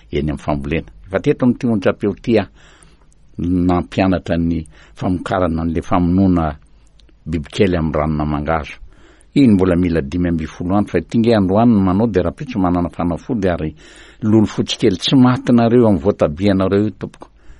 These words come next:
Tongava mianatra any aminay fa androany ianao no manao ranona zezika kankana dia raha pitso ianao manana fanafody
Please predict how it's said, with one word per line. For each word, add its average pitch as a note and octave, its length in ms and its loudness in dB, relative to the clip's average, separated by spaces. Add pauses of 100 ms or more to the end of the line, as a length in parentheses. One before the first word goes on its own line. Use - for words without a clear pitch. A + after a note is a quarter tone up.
(480)
Tongava G#2 400 0
mianatra F2+ 460 2
any F2 120 2
aminay F2+ 300 2
fa F2+ 160 -8 (420)
androany F2+ 380 2
ianao A2 220 4
no G#2 100 4
manao F2+ 280 2
ranona E2+ 320 0
zezika E2 360 -4
kankana F#2 360 -2
dia D2 160 -6
raha D#2 120 -4
pitso - 260 -4
ianao G2+ 140 2
manana F#2 400 2
fanafody F2 720 -4